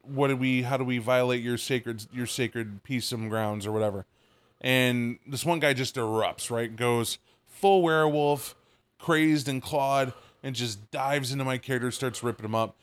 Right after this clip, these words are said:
And the whole time, I'm on pain pills. And he, and honestly, ripping me up, eh, he clawed me once,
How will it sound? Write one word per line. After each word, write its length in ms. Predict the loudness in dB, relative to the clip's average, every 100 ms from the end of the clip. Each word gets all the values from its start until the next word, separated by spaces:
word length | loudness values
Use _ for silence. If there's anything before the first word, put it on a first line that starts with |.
| _ _
And 80 | -2
the 60 | 2
whole 140 | 2
time, 400 | 2 2 2 0 _
I'm 180 | -2 0
on 120 | 0
pain 260 | 0 0 0
pills. 440 | 2 2 2 -4 -12 _ _ _ _
And 200 | 0 2
he, 140 | 4 0
and 140 | 0 2
honestly, 400 | 2 2 -2 -4
ripping 380 | 0 0 0 0
me 100 | 4
up, 260 | 4 2 -4 -4
eh, 240 | 0 2
he 120 | 0
clawed 360 | -2 2 4 4
me 120 | 0
once, 480 | 2 2 0 -4